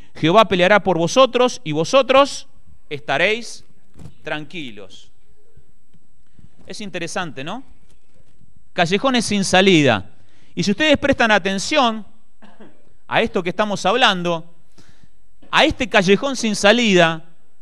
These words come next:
¿quién condu-, quién lo condujo al pueblo de Israel? El mismo Dios.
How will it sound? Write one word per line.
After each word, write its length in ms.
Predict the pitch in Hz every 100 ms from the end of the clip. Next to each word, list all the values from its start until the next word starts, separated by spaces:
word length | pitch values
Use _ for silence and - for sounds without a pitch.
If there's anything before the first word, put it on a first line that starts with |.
| - - - - -
¿quién 220 | - 294
condu-, 320 | 254 240 202 -
quién 160 | 277
lo 100 | 285
condujo 320 | 226 226 208
al 80 | 165
pueblo 180 | 147 160
de 60 | 156
Israel? 480 | 139 131 101 87 - - - - - - - - - - - - -
El 200 | 208 220
mismo 880 | 277 277 254 269 269 277 - - -
Dios. 680 | 139 220 294 180 - -